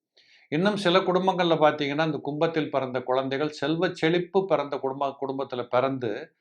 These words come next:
அதுக்கப்புறம் ஏதோ ஒரு காரணத்தால் அந்த செல்வ செழிப்பை ஒரு காலகட்டத்தில் இழக்கின்ற வாய்ப்புகள் கிடைக்கும். ஒரு சில குழந்தைகள் பார்த்தீங்கன்னா, ரொம்ப அடிமட்டத்துல பிறந்து கொஞ்சம் கொஞ்சமா படிச்சு முன்னுக்கு வந்து அவஸ்தைப்பட்டு குடும்பத்தை விட்டு விலகி இருந்து வாழ்ந்து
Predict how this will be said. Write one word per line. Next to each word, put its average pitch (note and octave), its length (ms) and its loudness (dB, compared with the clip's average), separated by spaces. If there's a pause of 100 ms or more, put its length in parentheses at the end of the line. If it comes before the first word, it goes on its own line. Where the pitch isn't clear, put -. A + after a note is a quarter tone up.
(320)
அதுக்கப்புறம் F#3+ 560 6
ஏதோ F3 380 6
ஒரு F#3 200 6
காரணத்தால் D#3 720 6
அந்த C3+ 120 -4
செல்வ D3+ 420 -2
செழிப்பை C#3 420 -2
ஒரு B2+ 220 0
காலகட்டத்தில் B2+ 840 0
இழக்கின்ற C#3 480 0
வாய்ப்புகள் A#2 580 -2
கிடைக்கும். G#2 400 -8 (680)
ஒரு D#3+ 160 6
சில F#3+ 220 4
குழந்தைகள் F3+ 500 6
பார்த்தீங்கன்னா, D#3 520 4
ரொம்ப D#3 260 0 (120)
அடிமட்டத்துல D#3+ 680 2
பிறந்து C#3 440 0
கொஞ்சம் C3 320 -4
கொஞ்சமா C#3 340 0 (140)
படிச்சு C3 400 -2
முன்னுக்கு C3 400 -6
வந்து B2+ 220 0
அவஸ்தைப்பட்டு B2+ 760 -2
குடும்பத்தை B2+ 500 -4
விட்டு A#2+ 300 -2
விலகி B2 420 -2
இருந்து B2 400 0
வாழ்ந்து A#2+ 480 2